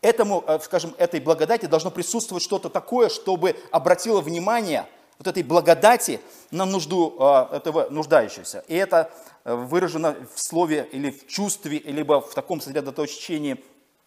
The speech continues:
а, которое является частью нашей жизни, это милость. То есть, если нету милости, то, в принципе, и благодать не выразится, она просто не придет.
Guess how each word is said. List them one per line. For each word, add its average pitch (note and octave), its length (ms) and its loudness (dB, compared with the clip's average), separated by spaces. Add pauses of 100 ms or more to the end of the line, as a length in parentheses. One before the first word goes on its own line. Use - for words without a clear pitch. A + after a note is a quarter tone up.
(240)
а, A2+ 140 -4
которое D3 380 0 (180)
является C3 280 -2
частью B2+ 260 -4
нашей C3+ 200 -6
жизни, E3+ 240 -8
это D#3 300 -4
милость. E3 440 -4 (460)
То F#3+ 100 0
есть, F#3 120 0
если G#3 280 -2
нету G#3+ 340 2
милости, A#3 520 2
то, - 160 0
в F3 80 -4
принципе, A3+ 440 -4
и F#3 140 -12
благодать F#3+ 600 0 (240)
не F3+ 140 -6
выразится, D#3+ 580 -4
она F3 200 0
просто A3 320 6
не G#3+ 160 0
придет. G3 600 -2